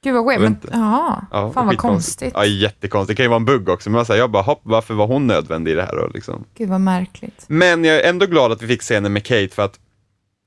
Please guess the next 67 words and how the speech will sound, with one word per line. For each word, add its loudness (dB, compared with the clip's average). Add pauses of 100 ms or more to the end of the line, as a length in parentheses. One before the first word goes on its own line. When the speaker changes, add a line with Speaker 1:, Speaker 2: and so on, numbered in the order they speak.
(160)
Speaker 2:
jag 2
trodde 0
näst-, -2
okej, -2 (400)
det 2
här 4
sa -2
vi 2
innan 2
vi -2
började 0
spela 0
in. -2
Den 2
kändes -2
påklistrad. -2 (360)
Speaker 1:
Mm. 4
Speaker 2:
Den 2
scenen, 0
den 4
kändes -2
bara 0
som -4
att, -6
"Ah, 2
vi 2
lägger 0
in 2
den -2
här", -4
för -6
den 2
kändes 0
inte -2
som -2
den 0
tillhörde 2
någonting. -2 (220)
Men -2
samtidigt 0
är 2
jag 2
glad 4
att 0
vi -8
fick -4
en 0
scen 0
med 0
henne -2
för -4
att -10
jag 4
trodde 0
att -2
de -2
skulle -6
helt -2
enkelt -4
skita -2
i 0
henne. -2
Och 2
då -8
tänkte -2
jag, 0
vad, 0